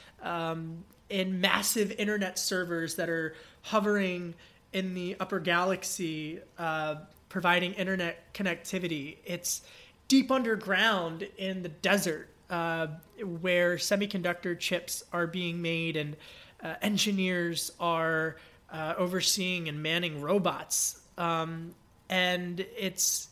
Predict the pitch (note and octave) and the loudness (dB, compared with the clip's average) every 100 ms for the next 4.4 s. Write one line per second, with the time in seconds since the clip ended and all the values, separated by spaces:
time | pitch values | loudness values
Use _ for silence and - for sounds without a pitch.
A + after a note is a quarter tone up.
0 | - - - F#3+ C4+ G#3+ D#3+ D3+ - D#3 | -8 -6 -2 0 2 2 0 -2 -4 -6
1 | D3+ F#3 F3 F#3 F3+ F3 - - - G#3 | -6 -8 -4 -6 -6 -10 -18 -16 -2 2
2 | G#3 A#3+ A#3+ - G#3+ G#3+ F#3+ E3+ D#3+ F#3 | 4 4 2 0 2 2 2 0 -2 -4
3 | D#3+ F#3 F#3 F3 - G#3 G3 F#3 F3 D3 | 0 0 0 -2 -4 -2 -2 -2 -4 -2
4 | C#3 D3 - | -4 -6 -12